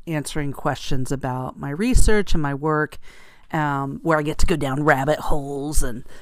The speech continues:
the personal ones, uh, they can be a little different and difficult because I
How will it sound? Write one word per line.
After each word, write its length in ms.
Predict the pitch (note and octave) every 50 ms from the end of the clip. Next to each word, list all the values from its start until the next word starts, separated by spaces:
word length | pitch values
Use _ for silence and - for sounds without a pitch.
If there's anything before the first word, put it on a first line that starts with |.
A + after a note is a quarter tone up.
| - - -
the 60 | - -
personal 540 | - - - A3 A3 - - - F3+ E3
ones, 600 | D3+ D#3+ D#3 D3+ D3+ D3 C#3+ C3 - - - - - - - _ _
uh, 360 | - D#3 D#3 D3 C#3+ C#3 C3+
they 140 | A#2+ - G#3+
can 160 | - - C4+
be 100 | C4+ C#4+
a 60 | C#4 C4
little 240 | C4 C4+ B3+ C4
different 560 | A#3+ F#3+ - G#3+ G#3 - - F#3+ D3+ C3+ - -
and 280 | - D#3+ D#3+ D#3 D#3 D3
difficult 640 | - E3 - E3 D#3 - - D3+ C#3+ - - - -
because 680 | E3+ D3+ - - D3 B2+ C3 C3+ B2 B2 C3 B2+ - - - - - -
I 600 | - D3 D3+ D3+ D3 D3 D3 C#3+ C#3+ C#3+ D3 D3